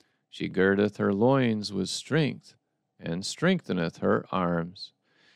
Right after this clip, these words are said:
She perceiveth that her merchandise is good. Her candle goeth not out by night. She layeth her hands to the spindle,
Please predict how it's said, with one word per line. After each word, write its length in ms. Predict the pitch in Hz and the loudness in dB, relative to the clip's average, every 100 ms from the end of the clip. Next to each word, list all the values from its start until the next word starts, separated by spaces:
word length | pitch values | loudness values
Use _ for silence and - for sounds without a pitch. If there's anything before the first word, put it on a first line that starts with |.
| _ | _
She 200 | - 139 | -2 0
perceiveth 800 | 135 131 - 165 180 175 170 - | 2 0 4 6 6 6 4 2
that 180 | 117 110 | 2 4
her 160 | 107 | 4
merchandise 960 | 101 120 143 147 139 117 107 110 110 107 | 4 2 2 0 -2 2 4 4 2 0
is 220 | 117 110 | -4 -4
good. 480 | - 92 87 87 - _ _ _ _ _ | -2 2 2 -2 -8 _ _ _ _ _
Her 160 | - - | -6 -6
candle 600 | - 98 110 117 120 120 | -2 0 2 2 2 2
goeth 440 | 104 113 123 120 | 2 4 4 2
not 320 | 117 120 127 139 | 2 2 4 4
out 400 | 123 95 - - _ _ _ - | 2 2 -4 -18 _ _ _ -8
by 300 | 80 85 92 | -2 2 2
night. 560 | 101 98 92 85 - - _ _ _ _ _ _ | 2 2 2 -2 -8 -20 _ _ _ _ _ _
She 180 | - 92 | -2 2
layeth 500 | 95 101 104 113 - | 6 8 6 4 2
her 180 | 120 117 | 0 2
hands 640 | 131 131 110 104 113 - | 2 2 2 0 -4 -8
to 160 | - 104 | -4 -2
the 120 | 120 | 0
spindle, 720 | - - 170 143 104 95 | -2 -2 -2 2 2 2